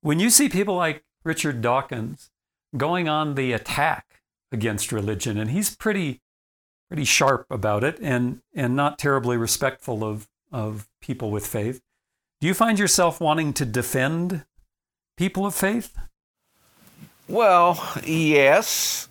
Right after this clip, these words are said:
Speaker 2: Uh, I mean, I, <laughs> look, I have a lot of friends that may not be hundred percent Christians, but they're farther along in the journey than I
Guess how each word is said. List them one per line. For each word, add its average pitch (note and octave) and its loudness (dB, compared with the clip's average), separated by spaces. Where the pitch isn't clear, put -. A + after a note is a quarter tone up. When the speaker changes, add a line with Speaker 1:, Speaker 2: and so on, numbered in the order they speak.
Speaker 2:
Uh, C3+ 4
I G#3 4
mean, F#3+ 0
I, G#3 0
<laughs> - -20
look, - 0
I C#4+ 4
have G3+ 4
a D3 4
lot C#3+ 4
of G#2 0
friends D3+ -2
that C#3+ 4
may D3+ 2
not D3+ 2
be C3 2
hundred C3+ 0
percent C#3+ 0
Christians, B2+ -2
but - -2
they're C3 2
farther C3 0
along C3 0
in G#2+ -4
the F#2+ 0
journey B2+ 0
than G2+ -2
I C3+ 0